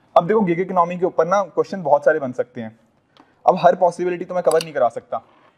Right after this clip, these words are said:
कि गिग economy का women की life पे क्या impact है। अब ये सोचना पड़ेगा, अब हम हर किसी के लिए cover नहीं कर सकते कि अच्छा adult पे क्या impact है। जैसे जीएस वन का topic है ना आपके कि, अ,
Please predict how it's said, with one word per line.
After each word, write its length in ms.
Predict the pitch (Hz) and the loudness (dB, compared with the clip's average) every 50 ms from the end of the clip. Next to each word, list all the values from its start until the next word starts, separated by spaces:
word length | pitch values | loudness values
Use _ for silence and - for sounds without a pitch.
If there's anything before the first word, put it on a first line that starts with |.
| _ - | _ -20
कि 40 | 151 | -8
गिग 200 | 143 156 160 160 | -4 -4 -4 -4
economy 380 | 170 160 165 165 156 156 156 156 | -6 -8 -6 -4 -4 -6 -6 -2
का 140 | 151 160 160 | 0 2 2
women 360 | 156 139 143 151 151 151 156 151 | 2 0 -6 -12 -14 -14 -14 -14
की 120 | 143 156 | -4 0
life 220 | 151 143 139 135 - | 0 0 0 -2 -8
पे 80 | 151 135 | -14 -10
क्या 120 | 147 135 | -10 -10
impact 400 | 131 131 127 127 120 - _ - | -10 -8 -6 -8 -8 -8 _ -18
है। 100 | 117 113 _ _ _ _ _ _ _ _ _ _ _ _ _ _ _ _ _ _ _ - | -20 -20 _ _ _ _ _ _ _ _ _ _ _ _ _ _ _ _ _ _ _ -10
अब 120 | 151 165 | -8 -8
ये 60 | 214 | -6
सोचना 380 | 220 - 175 156 - 175 180 180 | -6 -4 -6 -6 -4 -4 -2 -2
पड़ेगा, 300 | 175 151 127 123 117 120 | -2 -2 0 2 2 2
अब 120 | 123 139 | 2 2
हम 300 | 147 143 156 160 165 156 | 0 -4 -4 -6 -2 0
हर 120 | 165 170 180 | 0 0 0
किसी 220 | - 190 175 196 | -2 -12 -14 -12
के 80 | 180 190 | -12 -10
लिए 120 | 185 190 | -12 -8
cover 280 | 185 - 170 165 175 175 | -6 -4 -4 -4 -4 -6
नहीं 100 | 175 160 | -6 -6
कर 80 | 147 | -6
सकते 260 | - - 135 127 143 | -6 -8 -12 -16 -14
कि 60 | 147 151 | -12 -10
अच्छा 140 | - 160 | -6 -6
adult 300 | 135 147 147 151 151 151 | -4 -4 -4 -6 -8 -10
पे 100 | 143 156 | -14 -4
क्या 160 | 147 147 135 135 | 0 2 2 2
impact 400 | 127 135 139 135 127 127 - - | 0 -2 -4 -6 -6 -6 -8 -12
है। 100 | 117 113 _ _ _ _ _ _ _ - | -16 -16 _ _ _ _ _ _ _ -14
जैसे 160 | 127 156 160 | -12 -12 -10
जीएस 280 | 139 143 151 160 156 | -8 -6 -6 -4 -2
वन 140 | 156 139 143 | -2 -4 -4
का 100 | 143 165 | -4 0
topic 260 | 156 147 135 143 147 | 2 2 0 0 -2
है 60 | 147 151 | -6 -4
ना 80 | 196 | -4
आपके 260 | 220 214 - - 156 127 | -4 -4 -6 -12 -16 -16
कि, 720 | - _ _ _ _ _ _ _ - 143 143 143 139 131 | -18 _ _ _ _ _ _ _ -12 -10 -8 -6 -6 -2
अ, 100 | 123 117 | 2 4